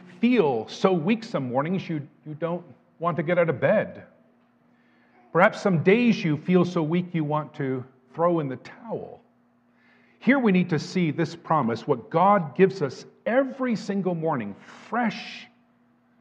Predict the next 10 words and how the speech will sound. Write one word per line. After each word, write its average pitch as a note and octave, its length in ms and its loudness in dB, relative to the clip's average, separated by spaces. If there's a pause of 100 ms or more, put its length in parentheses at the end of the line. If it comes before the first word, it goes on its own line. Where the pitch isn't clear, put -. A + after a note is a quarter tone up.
(360)
compassions. G2 1080 -12 (1400)
His A2 140 -10
compassions A#2+ 720 -4
never B2 320 0
fail. F#2+ 480 -6
They G#2 240 -4
are G2+ 140 -2
fresh - 640 -8 (760)
every A2 500 -6 (300)
morning. F2+ 640 -10